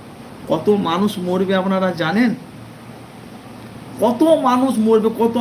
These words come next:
আমার মায়েরা স্বামী হারা হয়ে যাবে, কত আমার বোনেরা বিধবা হয়ে যাবে, স্বামী হারা হয়ে যাবে, কত আমার মায়ের ছেলে, ছেলে হারায়। দেখে মারপিট ঝগড়া অশান্তি হবে তো। আর এই দু হাজার ছাব্বিশে যে বিধানসভা যে ভোটটা হবে, একদম মার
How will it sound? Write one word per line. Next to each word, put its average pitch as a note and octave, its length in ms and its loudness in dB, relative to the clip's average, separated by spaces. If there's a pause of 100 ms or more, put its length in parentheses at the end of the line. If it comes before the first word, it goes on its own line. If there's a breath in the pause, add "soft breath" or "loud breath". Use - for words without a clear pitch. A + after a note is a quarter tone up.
আমার A#3 160 4 (100)
মায়েরা A3 320 4 (100)
স্বামী G#3 260 2 (100)
হারা G3 220 4
হয়ে F3+ 220 0
যাবে, B2+ 220 -2 (680)
কত F#3+ 140 4 (140)
আমার A#3 160 6 (100)
বোনেরা A#3 420 6
বিধবা A3 280 4 (100)
হয়ে A3 200 8
যাবে, G#3+ 200 2
স্বামী G#3+ 320 2
হারা G3 260 2
হয়ে F3+ 200 2
যাবে, D#3 180 -2 (760)
কত G3 140 2 (100)
আমার G#3+ 220 2
মায়ের G3+ 220 2 (100)
ছেলে, A3 240 6 (640)
ছেলে G3+ 300 2
হারায়। F3+ 260 2
দেখে G3+ 160 0 (380)
মারপিট A3+ 520 -2
ঝগড়া A3 260 0
অশান্তি C4+ 340 -2
হবে C4+ 240 4
তো। G3+ 80 2 (680 loud breath)
আর C#3 80 -4 (140)
এই G3+ 60 4 (100)
দু A3 60 2 (120)
হাজার A3+ 260 0 (100)
ছাব্বিশে G3+ 480 -4 (100)
যে A3+ 60 2 (100)
বিধানসভা G3 560 0
যে G#3+ 60 4 (100)
ভোটটা E3+ 300 0 (100)
হবে, E3+ 240 2 (500 loud breath)
একদম C#3+ 240 -2 (120)
মার D#3+ 140 -2